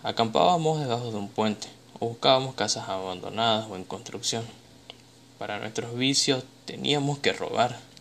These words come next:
O las chicas se ponían sus mejores prendas y conseguían plata haciendo trabajito.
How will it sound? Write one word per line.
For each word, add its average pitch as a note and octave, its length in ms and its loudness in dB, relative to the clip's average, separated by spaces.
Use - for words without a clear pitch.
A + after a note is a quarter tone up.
O A#2 80 -8
las A#2+ 200 0
chicas D3 320 4
se D#3 100 6
ponían D3 300 -2
sus B2+ 120 0
mejores A2 380 -6
prendas A2 400 -6
y G2+ 80 -6
conseguían A2+ 540 0
plata G#2 340 -2
haciendo - 300 -2
trabajito. - 680 -6